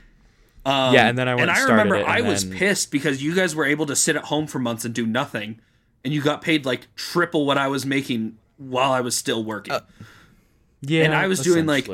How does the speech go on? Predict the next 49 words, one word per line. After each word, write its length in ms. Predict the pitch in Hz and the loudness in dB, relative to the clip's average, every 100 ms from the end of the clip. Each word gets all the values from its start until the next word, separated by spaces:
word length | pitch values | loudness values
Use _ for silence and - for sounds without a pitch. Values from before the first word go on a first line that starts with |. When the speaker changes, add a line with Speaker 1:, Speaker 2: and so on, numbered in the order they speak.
| 113 | -6
Speaker 2:
essentially. 20 | |
Speaker 1:
sh-, 320 | 113 - - | -4 -8 -6
like, 160 | 139 131 | -4 -2
I 120 | 127 | 0
was 120 | 156 | -2
doing, 240 | 147 143 127 | 0 0 0
like, 200 | 120 - | -4 -6
the 60 | 110 | -8
shittiest 540 | - 147 131 127 104 | -2 0 0 -2 -4
job 460 | 127 117 113 110 98 _ _ _ _ _ - | -4 -2 -2 -6 -12 _ _ _ _ _ -6
ever. 280 | 123 107 107 | -4 -4 -10
Speaker 2:
<laughs> 40 | 762 762 855 - _ - | -12 -14 -16 -18 _ -4
Speaker 1:
Like, 200 | 131 113 | -2 0
I 60 | 135 | -2
had 100 | 147 | -2
to 180 | 139 131 | -4 -4
sit 240 | - 170 | -2 0
Speaker 2:
Yeah. 120 | 113 | 0
Speaker 1:
there 80 | 135 | 0
and 120 | 131 | 0
scrape 540 | 117 - - 139 135 - | 0 -2 0 -2 -2 -2
gum 260 | 127 127 | -2 0
off 220 | 120 127 127 | 0 -2 -2
of 80 | |
seats, 500 | - - 117 127 131 | -2 -2 -2 -4 -4
and, 120 | 127 113 | -4 -4
like, 240 | 107 104 | -6 -8
it 160 | - 143 | -6 -4
was 160 | 123 | -4
disgusting. 880 | - 110 - - 139 135 - 98 - _ _ _ _ _ _ _ _ _ _ _ _ _ | -6 -4 -4 -2 -2 -2 -4 -8 -14 _ _ _ _ _ _ _ _ _ _ _ _ _
And 160 | 147 147 | -2 0
I 80 | 151 | 2
was 120 | 143 | 2
still, 240 | - 165 156 - | 2 2 0 -2
I 80 | 160 | 0
was 100 | 147 | 0
getting 180 | 175 | 0
paid, 320 | 160 175 151 - | 0 2 2 2
I 120 | 143 | 0
was 120 | 143 | 0
getting 280 | 165 156 147 | 0 0 -2
m-, 240 | 147 143 - - | -6 -12 -14 -16
m-, 160 | 139 - | -14 -12
less 340 | 151 135 160 - | -6 -2 -2 -2
money 340 | 147 147 131 | -2 0 0
than 160 | 123 123 | -2 -4
I 80 | 117 | -2
normally 480 | 117 135 139 123 117 | -2 0 0 0 -2
would 280 | 120 113 | -2 -2